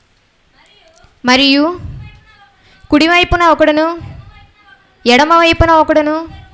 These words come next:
ఇద్దరు బందిపోట్లు దొంగలు ఆయనతో కూడా సిలువ వేయబడిరి."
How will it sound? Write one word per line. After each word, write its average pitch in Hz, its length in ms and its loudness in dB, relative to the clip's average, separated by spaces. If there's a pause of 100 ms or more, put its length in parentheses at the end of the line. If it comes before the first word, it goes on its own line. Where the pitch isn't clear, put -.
(260)
ఇద్దరు 247 500 0 (1080)
బందిపోట్లు 311 580 0
దొంగలు 254 560 0 (600)
ఆయనతో 285 420 0
కూడా 277 440 -2 (800)
సిలువ 285 280 2
వేయబడిరి." 226 600 -2